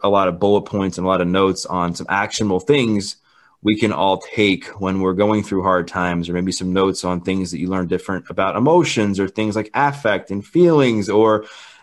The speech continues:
about the importance of our words and community and exercise and doing things that are hard to kinda change our future. All that stuff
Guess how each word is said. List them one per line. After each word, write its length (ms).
about 280
the 100
importance 480
of 140
our 120
words 540
and 340
community 920
and 120
exercise 960
and 240
doing 260
things 200
that 100
are 80
hard 320
to 80
kinda 240
change 540
our 140
future. 460
All 220
that 180
stuff 760